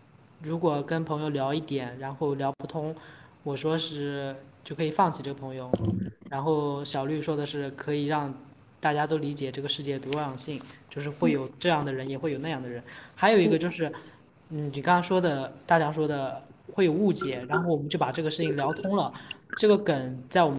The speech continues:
Speaker 1: 之间也就不再存在了，会让我们对彼此的友谊更加清楚。然后就，就也会让我们更了解自己，然-，更了解对方，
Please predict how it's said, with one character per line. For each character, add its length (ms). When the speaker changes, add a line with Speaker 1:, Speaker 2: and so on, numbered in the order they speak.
Speaker 1:
之 100
间 300
也 100
就 100
不 180
再 120
存 220
在 160
了， 220
会 100
让 200
我 40
们 280
对 180
彼 220
此 100
的 100
友 200
谊 120
更 220
加 320
清 280
楚。 320
然 180
后 540
就， 320
就 180
也 160
会 180
让 160
我 60
们 280
更 180
了 160
解 80
自 160
己， 260
然-， 140
更 160
了 140
解 120
对 160
方， 320